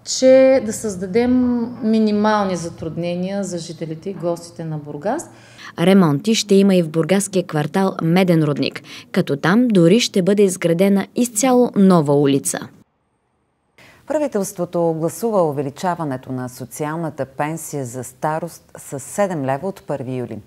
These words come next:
Speaker 3: Вдигането й ще се случи заедно с актуализирането на пенсиите за стаж и възраст.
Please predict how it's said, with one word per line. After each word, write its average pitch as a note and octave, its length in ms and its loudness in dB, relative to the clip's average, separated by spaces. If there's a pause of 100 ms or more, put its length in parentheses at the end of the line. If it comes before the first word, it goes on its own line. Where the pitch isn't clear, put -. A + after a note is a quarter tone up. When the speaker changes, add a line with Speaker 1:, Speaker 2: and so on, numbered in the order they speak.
(340)
Speaker 3:
Вдигането D3 520 -6
й C#3 80 -8
ще - 240 -12
се C#3+ 160 -12
случи E3+ 380 -12
заедно D3+ 400 -6
с - 100 -12
актуализирането C#3+ 920 -6
на C#3 120 -6
пенсиите D3+ 640 -10
за B2 140 -10
стаж C#3+ 480 -8
и C#3+ 100 -10
възраст. B2 560 -10